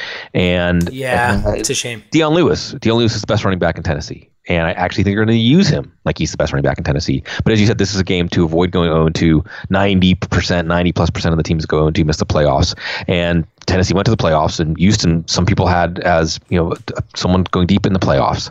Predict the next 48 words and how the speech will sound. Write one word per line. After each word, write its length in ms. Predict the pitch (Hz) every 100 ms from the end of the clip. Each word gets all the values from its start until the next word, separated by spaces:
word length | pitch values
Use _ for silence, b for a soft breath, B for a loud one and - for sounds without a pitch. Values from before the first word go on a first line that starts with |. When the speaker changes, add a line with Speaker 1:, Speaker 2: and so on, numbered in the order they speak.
| -
Speaker 1:
this 220 | - -
year. 240 | 76 - B B B B
So 240 | - 78
they 220 | 76 92 107
really 220 | 104 90
need 140 | 87
this 140 | 82 -
game. 380 | 82 78 73 - B B
Deshaun 280 | 85 95 90
Watson, 460 | 85 87 - 87 85
of 100 | -
course, 180 | 92
we're 60 | 85
looking 160 | 80 76
for 60 |
that 140 | 71 -
bounce 200 | 82 85
back 260 | 85 80
game. 360 | 85 80 78 78 - B B -
Lamar 360 | 85 85 85
Lil-, 260 | 82 78 85
Miller 280 | 90 92 85
in 60 | 78
the 80 |
running 160 | 78 85
game 140 | 82
looked 160 | 80 -
fine. 140 | 82
He 60 | 82
got 120 | 73
vultured 300 | 78 78 80
by 120 | 73
Alfred 320 | 71 69 76 -
Blue. 340 | 85 90 82 B B B B -
De-, 160 | 92
De-, 100 | 107
DeAndre 560 | - - 87 117 127 98
Hopkins 360 | 82 82 78
would 80 | 78
have, 140 | 76 -
like, 100 | - _
twelve 420 | - 85 80 78
for 120 | - 71
two 200 | - 76 - _ -
fifty 400 | 80 - - -
in 80 |
this 140 | - -
game. 320 | - -